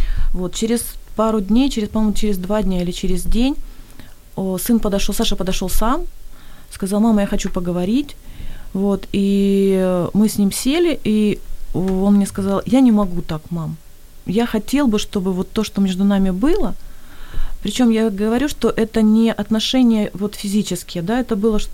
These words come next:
вот это внутреннее доверие и, ну, какое-то вот единство. Вот я хочу, чтобы это вернулось обратно.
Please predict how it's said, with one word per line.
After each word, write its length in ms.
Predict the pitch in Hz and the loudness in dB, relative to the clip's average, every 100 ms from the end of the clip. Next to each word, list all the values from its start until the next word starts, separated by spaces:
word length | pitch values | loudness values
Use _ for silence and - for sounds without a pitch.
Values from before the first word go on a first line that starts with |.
| - | -6
вот 160 | - 202 | -4 0
это 160 | 226 214 | 0 4
внутреннее 500 | 226 240 220 214 208 | 4 2 2 0 0
доверие 640 | 214 226 330 349 226 196 - | 0 0 2 2 2 0 -4
и, 240 | 208 208 208 - - - - | -2 -2 -4 -8 -10 -10 -6
ну, 120 | - | -2
какое-то 440 | 233 233 254 220 220 | 0 0 0 0 2
вот 140 | 208 - - - - - - - - - - - | 0 -2 -12 -18 -18 -20 -18 -16 -16 -14 -14 -4
единство. 720 | 220 233 220 226 190 - 170 175 - - - - - - | 2 2 4 2 2 -4 -10 -10 -12 -4 -2 -2 -4 -4
Вот 200 | 190 202 | -2 0
я 60 | |
хочу, 200 | 247 269 | 0 0
чтобы 240 | 285 196 220 | -2 -2 0
это 120 | 220 | 2
вернулось 500 | 202 208 202 196 - | 2 2 2 0 -2
обратно. 480 | 170 160 151 - | -4 -4 -6 -8